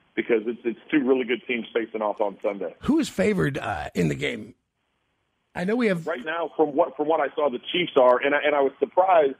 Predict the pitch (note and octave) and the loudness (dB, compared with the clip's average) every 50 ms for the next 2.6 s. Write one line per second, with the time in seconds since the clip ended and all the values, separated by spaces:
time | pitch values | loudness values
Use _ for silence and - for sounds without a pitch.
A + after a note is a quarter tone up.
0 | _ _ _ _ _ _ _ _ _ C#3+ E3 F3 F3 E3 D#3 D3 B2+ B2 - B2+ | _ _ _ _ _ _ _ _ _ -6 -4 -2 0 0 2 2 0 0 0 -2
1 | C3+ C#3+ D3 C#3+ C3+ C3 A#2+ A2+ A2 G#2+ G#2+ G#2+ - - C3+ C3 C3+ B2+ A2+ B2 | -2 0 0 2 2 4 2 2 0 -4 -10 -14 -4 -2 0 0 0 -2 -4 -4
2 | A#2+ - D3 C3+ - - B2 A#2 A2 A#2 G#2+ - | -2 0 0 -2 0 0 -2 -2 -2 -4 -6 -8